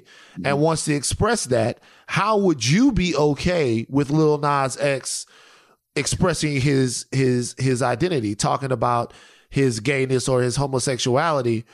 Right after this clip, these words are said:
Speaker 1: I would,
Speaker 2: Wha-
Speaker 1: I would, I would, I would be cool. That's a great question. I would be cool with him, uh, talking about it. He could rap about it. He could make words rhyme. He could speak about, um, his experiences and what he's gone through with that. But putting imagery out there to where,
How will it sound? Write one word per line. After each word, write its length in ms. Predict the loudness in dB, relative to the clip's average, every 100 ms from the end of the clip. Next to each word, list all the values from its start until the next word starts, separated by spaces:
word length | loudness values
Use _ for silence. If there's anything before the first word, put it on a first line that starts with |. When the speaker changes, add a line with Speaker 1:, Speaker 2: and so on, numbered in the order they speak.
| -20 _
Speaker 1:
I 100 | -2
would, 140 | 2
Speaker 2:
Wha- 60 | 2
Speaker 1:
I 100 | 2
would, 160 | 0 -4 -8 -8
I 80 | -4
would, 140 | -2 0
I 100 | -2
would 160 | -2
be 100 | -4
cool. 320 | -4 -2 0 0
That's 180 | -2
a 40 | -2
great 260 | 0 -2
question. 340 | 0 -2 -2 -4
I 120 | -2
would 140 | -2 -2
be 120 | -4
cool 280 | -2 0 0
with 120 | 0
him, 280 | 0 -2 -4 -10 _ -4
uh, 220 | -2 -2
talking 420 | -2 -2 -2 -2
about 360 | 0 0 0 0
it. 120 | -2
He 140 | -4
could 140 | -2 -2
rap 320 | 0 0 -2
about 340 | -2 0 0
it. 80 | 0
He 80 | 0
could 140 | 0
make 180 | 0 0
words 520 | 0 0 2 0 -2
rhyme. 460 | -2 -2 -2 -4 -6 -10 _
He 120 | -4
could 240 | -2 -4 -8 _ _ _ _ _
speak 320 | -8 -4 -2
about, 380 | 0 0 0 0
um, 460 | 0 0 -2 -2 -6 _ _
his 160 | -4 -4
experiences 760 | -6 -4 -2 -2 -4 -2 -2
and 120 | 0
what 100 | 0
he's 140 | 0 -2
gone 300 | -2 -2 -2
through 140 | -2
with 160 | -2 0
that. 240 | -2 -2 -6 _ -4
But 560 | 0 0 -2 -8 -12
putting 280 | -2 -2 0
imagery 500 | -2 -2 -2 0 0
out 240 | 0 -2 0
there 300 | 2 2 -2
to 200 | -4 0
where, 480 | 2 2 2 0